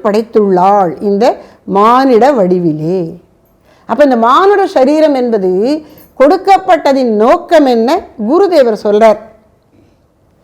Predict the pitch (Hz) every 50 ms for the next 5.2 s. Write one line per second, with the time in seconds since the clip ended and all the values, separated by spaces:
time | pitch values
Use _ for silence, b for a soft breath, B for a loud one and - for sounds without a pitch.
0 | b b b b b b b b 262 277 277 277 262 254 240 226 226 226 240 269
1 | 311 370 381 403 392 370 359 339 330 302 269 262 240 - - 208 202 202 208 226
2 | 233 247 262 277 269 269 - 302 311 370 381 285 - - - b b b b b
3 | b - 202 226 262 294 320 359 359 330 330 302 285 269 247 233 214 190 180 196
4 | 196 226 269 311 294 - - - 370 349 233 175 - - - - 220 233 240 254
5 | 247 269 294